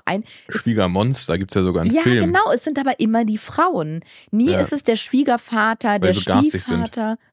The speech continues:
Speaker 1: Hm?
Speaker 2: Weil die so garstig sind.
Speaker 1: Wer?
Speaker 2: Die Frauen.
Speaker 1: Okay, Benedikt.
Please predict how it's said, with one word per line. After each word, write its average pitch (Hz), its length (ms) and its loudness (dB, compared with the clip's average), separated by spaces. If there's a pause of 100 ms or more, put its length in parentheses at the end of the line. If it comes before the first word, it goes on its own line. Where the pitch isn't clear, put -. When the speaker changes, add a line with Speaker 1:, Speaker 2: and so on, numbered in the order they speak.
Speaker 1:
Hm? 269 160 -2 (160)
Speaker 2:
Weil - 120 -6
die 87 60 -6
so 87 60 -6
garstig 92 400 -6
sind. 87 300 -10 (120)
Speaker 1:
Wer? 165 380 -2 (560)
Speaker 2:
Die 92 200 -6 (100)
Frauen. 87 400 -2 (1160)
Speaker 1:
Okay, 139 400 -2
Benedikt. 131 680 -2